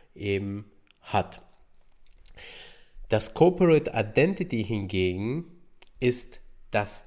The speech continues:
Dach, was über dem Corporate Design hat. Denn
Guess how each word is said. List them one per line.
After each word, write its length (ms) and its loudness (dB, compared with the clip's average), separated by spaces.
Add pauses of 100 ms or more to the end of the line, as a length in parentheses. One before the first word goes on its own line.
Dach, 460 -2
was 340 -2 (300)
über 540 2
dem 320 -4 (200)
Corporate 540 0
Design 460 -6
hat. 240 -6
Denn 220 4